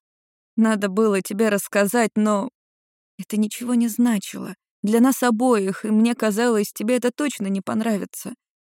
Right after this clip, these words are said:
"Ты хоть понимаешь, сколько раз я фантазировала о том, как вы с Дрейком сходитесь?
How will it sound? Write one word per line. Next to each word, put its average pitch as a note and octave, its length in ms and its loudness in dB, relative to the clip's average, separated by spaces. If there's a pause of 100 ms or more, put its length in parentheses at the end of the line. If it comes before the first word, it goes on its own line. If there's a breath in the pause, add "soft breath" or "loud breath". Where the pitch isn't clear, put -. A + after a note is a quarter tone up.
(460)
"Ты G4 100 8
хоть - 220 0
понимаешь, E4 600 4
сколько F4+ 680 4
раз D4 420 4
я G#3+ 120 2
фантазировала B3 800 2
о B3 60 2
том, F#4 180 2
как C#4 160 0
вы B3 80 0
с C4 60 2
Дрейком D4 360 2
сходитесь? A3+ 640 0